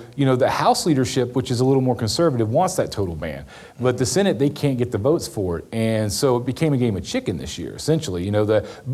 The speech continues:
each, you know, the House passed its near total ban, the Senate passed its six-week ban,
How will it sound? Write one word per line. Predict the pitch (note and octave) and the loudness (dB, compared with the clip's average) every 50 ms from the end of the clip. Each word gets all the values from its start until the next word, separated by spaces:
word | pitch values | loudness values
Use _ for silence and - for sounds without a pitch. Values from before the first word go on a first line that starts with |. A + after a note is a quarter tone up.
| - | -2
each, | - E3 D#3+ D#3 D#3 - | -2 -2 -2 -2 -2 0
you | C#3 B2 | 0 2
know, | A2 | 2
the | A#2 | 2
House | G#2+ C#3 C3+ C3 - | 2 2 2 0 0
passed | - - B2 B2 A#2+ A#2+ - A#2+ | -2 -2 0 0 0 0 -2 -2
its | A2+ G#2+ A#2 | -2 -2 0
near | A#2 A#2 A2+ | 0 0 0
total | A2 A2+ A2+ A2+ A2 | 0 0 0 0 0
ban, | G#2 A2 A2 A2+ A#2 | 0 0 0 0 -2
the | A2 | -2
Senate | G#2 - B2 B2 B2 A#2 | -4 -2 -2 -2 -2 0
passed | - A2+ G#2+ G#2+ G#2+ - A2 | 0 0 0 0 0 -2 -4
its | G#2 G2 - | -6 -4 -4
six-week | - - - A#2 A2+ - A#2+ A2+ A2+ A2 | -6 -6 -6 -6 -6 -4 -4 -4 -4 -2
ban, | G#2+ A2 G#2+ G#2 G#2 G#2 G#2 G2+ | -2 -2 0 0 0 0 -2 -4